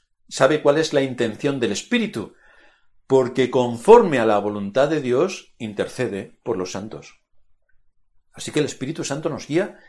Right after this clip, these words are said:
y dirige en nuestra oración. Pero esto no lo hace en un contexto vacío de nuestras imaginaciones, no, no. Lo hace en el contexto de que debemos conocer la voluntad de Dios revelada en su palabra,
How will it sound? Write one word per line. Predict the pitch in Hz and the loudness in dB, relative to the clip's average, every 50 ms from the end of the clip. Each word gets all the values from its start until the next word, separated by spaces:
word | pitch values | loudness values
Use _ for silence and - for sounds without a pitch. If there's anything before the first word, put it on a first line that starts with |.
| _ _ | _ _
y | - 147 135 | -8 -8 -8
dirige | 107 120 127 208 233 214 - 185 | -6 -4 0 0 0 0 0 -2
en | 156 143 | -4 -4
nuestra | 131 120 - 107 92 | -6 -6 -4 -4 -4
oración. | 90 - - - 165 139 90 73 - _ _ _ - - _ _ _ _ _ _ _ - - _ _ _ _ - - _ _ | -6 -6 -8 -8 -8 -8 -8 -14 -18 _ _ _ -20 -20 _ _ _ _ _ _ _ -20 -20 _ _ _ _ -20 -20 _ _
Pero | - 110 104 143 | 0 0 2 2
esto | 190 190 - 254 226 | 0 0 -2 -2 -2
no | 214 202 | 0 0
lo | 180 160 165 | 4 4 4
hace | 180 180 - | 4 4 2
en | 143 147 | -2 -2
un | 160 151 | -4 -2
contexto | - 131 120 110 101 151 147 - - 135 | -2 -2 -2 0 -2 -4 -4 0 -2 0
vacío | 110 98 95 - - 175 127 104 117 147 - - | 0 0 -2 -4 -4 -4 -4 -4 -4 -6 -8 -6
de | 131 117 107 | -6 -6 -6
nuestras | 120 120 - 113 - - | -4 -6 -6 -6 -8 -6
imaginaciones, | 113 101 92 - 107 95 90 85 - - 214 240 202 82 73 - - - | -6 -6 -6 -6 -6 -6 -6 -8 -4 -2 -2 -2 -2 -4 -10 -12 -12 -8
no, | 127 160 156 | -6 -6 -4
no. | 156 165 - - - _ _ _ _ _ _ _ _ - _ _ | -6 -8 -12 -14 -20 _ _ _ _ _ _ _ _ -20 _ _
Lo | - 101 110 139 | -4 2 4 4
hace | 185 185 - 202 | 4 4 0 -4
en | 190 | -4
el | 175 - | -4 -4
contexto | - 131 120 117 120 180 185 - - 160 135 | -4 -4 -4 -2 -2 -2 -2 -2 -2 -2 0
de | 120 113 | 0 -2
que | - 117 104 | -2 -2 -4
debemos | 101 98 113 143 170 185 165 - | -2 -2 -2 -2 -2 -4 -6 -4
conocer | - 143 135 131 123 117 113 - 190 214 220 175 | 0 0 2 2 2 -2 0 4 4 4 6 6
la | 123 104 | 2 2
voluntad | 98 101 101 98 92 - 104 95 | 0 0 -6 -6 0 0 0 0
de | 123 107 | 0 -2
Dios | 107 127 143 131 - - - | 0 0 -2 -2 -4 -8 -10
revelada | - - 110 104 110 104 127 156 151 131 | -4 -2 0 2 4 6 6 6 6 4
en | 104 | -4
su | - - 117 | -4 -8 -6
palabra, | - 95 98 123 170 165 131 104 117 156 202 - | -4 0 4 4 4 4 2 -2 -4 -4 -6 -10